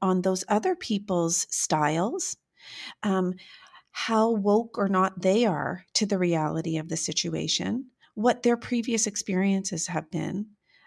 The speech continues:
um, how urgent things seem.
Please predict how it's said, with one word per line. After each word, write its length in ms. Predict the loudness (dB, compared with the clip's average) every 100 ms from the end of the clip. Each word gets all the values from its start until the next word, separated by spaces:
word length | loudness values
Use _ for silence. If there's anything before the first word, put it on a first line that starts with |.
| -2
um, 220 | 2 2 0 -4
how 260 | 0 2 2
urgent 680 | 0 0 2 0 0 -4 -6 _ _
things 340 | 0 2 2
seem. 580 | 0 0 0 0 -2 -4